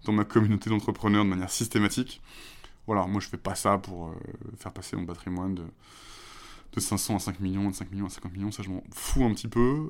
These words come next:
Euh, j'ai assez d'argent pour vivre, mais en revanche, investir, continuer à investir, être un membre actif de cet écosystème, de cette société,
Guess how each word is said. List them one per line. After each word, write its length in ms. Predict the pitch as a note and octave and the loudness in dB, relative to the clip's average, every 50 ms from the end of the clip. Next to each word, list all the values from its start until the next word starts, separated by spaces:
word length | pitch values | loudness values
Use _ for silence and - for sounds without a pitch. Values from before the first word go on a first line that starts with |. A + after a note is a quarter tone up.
| - - | -8 -10
Euh, 260 | G#2+ G2+ G2 G2 G2 | -8 -8 -8 -8 -8
j'ai 160 | G2+ - G2 | -8 -10 -10
assez 200 | F#2+ G2 - - | -10 -10 -8 -8
d'argent 220 | - F#2 F#2 A2+ G#2 | -8 -6 -6 -6 -6
pour 160 | - G#2+ G#2+ | -4 -2 0
vivre, 200 | G2+ B2+ E3 F3+ | 4 4 6 6
mais 100 | E3 C3+ | 8 8
en 140 | A2+ G#2 G2+ | 8 8 6
revanche, 400 | G2 G#2 G#2+ A#2 C3 B2+ - - - - | 6 6 6 6 4 4 2 -2 0 6
investir, 540 | C3+ C3 C3 C3+ C3+ - - - C3+ B2 | 10 10 12 10 10 8 6 4 4 4
continuer 300 | - C3 - - C3 B2+ | 4 2 2 4 4 4
à 20 | B2 | 6
investir, 380 | A#2+ A#2+ A#2 A2+ - - C3+ A#2 | 6 4 2 2 2 2 2 2
être 140 | G#2 - G#2+ | 2 2 4
un 60 | A2 | 4
membre 200 | A2+ A#2+ A#2+ A#2 - | 6 6 6 4 2
actif 680 | B2+ A#2+ - - - - - D#3 C#3 - - - - - - - - - - - - - - - - - | 0 -4 -4 -8 -8 -4 -2 -2 -2 -2 -4 -6 -8 -12 -16 -20 -20 -20 -20 -20 -20 -20 -20 -20 -8 -4
de 60 | - A#2+ | -2 0
cet 200 | - B2+ A#2 B2 | 2 2 4 4
écosystème, 680 | B2 - B2+ A#2+ A#2 C3 C3 A#2+ - - C#3 B2+ B2 A#2+ | 4 4 4 2 2 0 -2 0 4 6 6 8 8 6
de 60 | A2 | 4
cette 180 | - - F#2 | 4 0 -4
société, 680 | - - B2 A2+ - - A#2+ A#2 - C3 B2+ B2+ B2 A#2 | -2 0 0 2 2 2 0 2 6 6 8 8 6 4